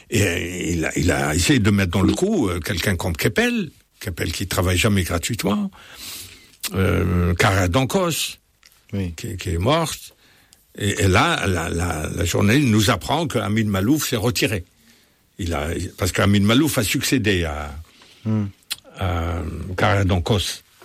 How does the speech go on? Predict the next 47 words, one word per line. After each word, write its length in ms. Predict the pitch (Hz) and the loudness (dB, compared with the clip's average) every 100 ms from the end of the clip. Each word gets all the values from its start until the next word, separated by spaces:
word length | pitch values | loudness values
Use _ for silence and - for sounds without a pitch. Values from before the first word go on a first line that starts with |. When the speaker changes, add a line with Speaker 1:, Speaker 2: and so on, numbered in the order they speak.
| - _ _ | -20 _ _
Speaker 1:
à 80 | 95 | -6
l'Académie 520 | 92 85 110 95 92 | -4 -2 -2 0 -2
française. 540 | 82 85 - 78 73 - _ _ - - - - - _ - - - | -2 -4 -4 -6 -10 -18 _ _ -20 -20 -20 -20 -20 _ -12 -12 -2
Speaker 2:
Mais 80 | 127 | 0
il 100 | 151 | 2
s'est 140 | 135 170 | 0 -4
retiré 300 | - 151 123 | 0 0 0
de 40 | |
quoi 200 | - 143 | 0 0
exactement ? 400 | 117 113 123 123 | 0 0 0 0
Parce 120 | 110 | 0
que 120 | - | -2
moi, 280 | 131 131 147 | 2 2 2
ce 120 | 156 | 2
que 100 | - | 0
j'ai 100 | 113 | 4
Speaker 1:
Oui, 120 | 117 147 | 6 6
il 60 | |
y 40 | 127 | 4
avait 240 | 104 117 | 2 2
un 180 | 104 104 | 4 2
jury 540 | 90 117 113 110 95 | 4 4 4 4 2
plus, 360 | 80 92 92 78 | 0 -4 -4 -6
plus 260 | - 87 | -10 -12
bidon, 580 | 76 98 87 95 95 92 | -2 0 2 2 2 0
euh, 120 | 85 82 | 0 -2
plus 320 | 76 95 87 | -6 -6 -2
ou 60 | 92 | 2
moins 120 | 90 | 2
littéraire, 480 | 85 82 123 123 78 | 2 2 2 2 0
dans 140 | 87 | -2
Sora. 500 | 82 135 98 98 82 | 0 0 2 0 0
Enfin, 180 | 71 - - - - | -6 -10 -16 -12 -6
moi, 80 | |
j'ai 160 | 78 87 | 0 2
dit 160 | 127 135 | 4 2
à 60 | |
Sora, « 320 | - 135 151 - | 2 0 0 -2
Tu 160 | - | -4
te 100 | 92 | -4
ridiculises 800 | 110 117 131 160 156 131 82 80 73 - - | -2 0 2 2 2 2 0 -4 -8 -14 -12
en 60 | - | -6
fréquentant 560 | - 101 98 85 90 87 | 0 0 0 0 0 0
un 260 | 87 80 78 | -2 -2 -4
type 180 | - | -4
comme 160 | - 85 | -2 -2
ça. » 220 | - 82 | -2 -8